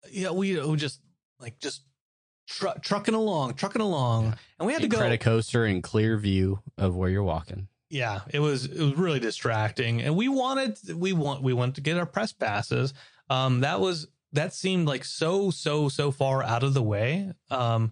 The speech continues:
Speaker 1: I don't know if we went in the, like, the wrong exit or wrong entrance or something like that, but the, where that coaster was, the passes where you picked up your passes and your lanyards and all that stuff was, like, on the complete opposite side of the convention center.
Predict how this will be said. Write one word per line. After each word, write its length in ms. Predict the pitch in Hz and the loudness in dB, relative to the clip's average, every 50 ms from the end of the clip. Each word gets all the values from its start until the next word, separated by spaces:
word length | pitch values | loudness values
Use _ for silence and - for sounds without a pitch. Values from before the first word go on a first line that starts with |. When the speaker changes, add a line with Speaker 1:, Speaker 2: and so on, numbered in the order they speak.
| - - - | -4 -6 -4
Speaker 1:
I 80 | - 139 | -2 0
don't 100 | 160 170 | 2 2
know 80 | 175 | 2
if 100 | 180 165 | 2 2
we 60 | 196 165 | 2 2
went 220 | 139 127 131 127 | 4 4 2 2
in 140 | 147 165 175 | 2 2 2
the, 180 | 160 139 117 - - | 2 0 -2 -2 -2
like, 260 | 127 110 107 - - | -2 -2 -2 -2 -4
the 100 | - 131 | -2 0
wrong 320 | 113 110 110 107 120 127 - - | 0 2 2 2 2 2 0 -2
exit 380 | - 139 151 - 156 165 - _ _ _ _ _ 139 | -4 -6 -4 -2 -2 -4 -4 _ _ _ _ _ -4
or 120 | 120 107 | -2 0
wrong 260 | 113 117 117 120 113 | 0 2 2 0 0
entrance 360 | 110 117 127 - 147 143 - | 0 0 0 0 0 -2 -2
or 60 | - 147 | -2 -2
something 220 | - 165 156 151 | -2 -2 0 0
like 180 | 160 160 147 147 | 0 0 0 -2
that, 240 | 165 165 165 - | -2 -2 -2 -2
but 240 | - 135 123 113 - - - - _ _ _ _ _ _ _ _ _ _ _ _ _ _ _ - | -2 -2 -2 -2 -4 -8 -18 -20 _ _ _ _ _ _ _ _ _ _ _ _ _ _ _ -2
the, 320 | 143 131 127 127 123 - - _ _ _ _ _ _ _ _ _ _ _ - | 0 0 0 0 -2 -6 -10 _ _ _ _ _ _ _ _ _ _ _ -4
where 400 | 156 139 139 139 135 139 135 131 | 0 0 2 2 2 4 4 4
that 220 | 127 131 135 131 - | 2 2 0 -2 -4
coaster 500 | - - 175 202 196 - - 151 131 120 | -2 -2 -2 -2 -2 -2 -2 0 2 2
was, 640 | 113 113 110 110 110 110 110 110 110 107 - - _ _ _ - | 2 2 2 2 2 2 2 0 0 -2 -4 -10 _ _ _ -4
the 140 | 139 135 135 | -2 -2 -2
passes 880 | 135 - - - 143 143 143 143 - - - 143 135 131 127 120 113 117 | -2 -4 -4 -2 -2 -2 -2 -4 -4 -2 -2 0 0 0 0 -2 -2 0
where 140 | 120 120 117 | 0 2 2
you 160 | 117 110 107 | 2 0 0
picked 260 | - - 156 139 - | -2 -4 -4 -2 -2
up 140 | 139 135 139 | -2 0 0
your 100 | 123 117 | 0 0
passes 420 | - 123 117 117 117 - 127 117 | 0 0 0 -2 -2 0 0 0
and 80 | 117 113 | 2 2
your 120 | 107 107 | 2 2
lanyards 400 | 107 107 110 113 107 107 104 101 | 2 2 2 2 2 0 0 -2
and 100 | 107 107 | -2 0
all 80 | 104 107 | 0 0
that 140 | 104 101 - | 0 -2 -4
stuff 240 | - 113 107 - _ _ | -4 -6 -6 -6 _ _
was, 100 | - 127 | -6 -2
like, 140 | 135 127 131 | -2 -2 0
on 140 | 139 151 135 | 0 0 0
the 60 | 127 | 0
complete 500 | 135 139 123 139 - - - 202 190 165 - | 0 -2 -2 -4 -4 -4 -2 -2 -2 0 0
opposite 400 | 139 139 139 139 - 139 120 - | 0 0 0 0 -2 -2 -2 0
side 160 | 139 131 120 | 0 0 2
of 80 | 117 | 2
the 60 | 110 113 | 2 2
convention 500 | - 113 110 120 120 123 - 117 104 104 | 2 2 2 2 2 2 0 -2 -2 -4
center. 340 | - - 113 110 113 113 | -4 -6 -6 -4 -6 -8